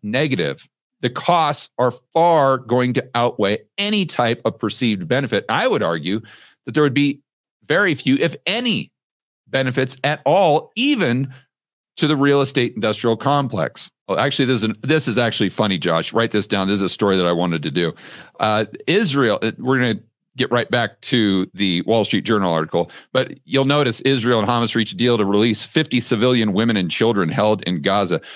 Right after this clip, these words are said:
What I'm waiting for, Josh, are all the third wave, third wave feminist groups to protest this, because obviously we want equal rights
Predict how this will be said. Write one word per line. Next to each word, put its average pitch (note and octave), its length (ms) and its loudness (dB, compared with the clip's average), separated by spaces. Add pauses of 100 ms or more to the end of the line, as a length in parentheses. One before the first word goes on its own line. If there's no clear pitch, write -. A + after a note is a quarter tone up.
(140)
What D#3+ 140 2
I'm E3 140 2
waiting F3+ 340 2
for, C3+ 200 2
Josh, G2 520 0 (240)
are C3 160 2
all D3 440 4
the A#2 360 0
third C#3+ 360 2
wave, B2+ 320 0 (320)
third C#3+ 300 2
wave B2+ 460 2
feminist - 520 -2
groups D#2+ 520 -2 (580)
to B2 560 4 (240)
protest D3+ 480 0
this, - 400 -4 (180)
because B2 220 2
obviously C#3 540 2
we A2+ 140 4
want A2 260 2
equal G#2+ 260 2
rights - 580 -2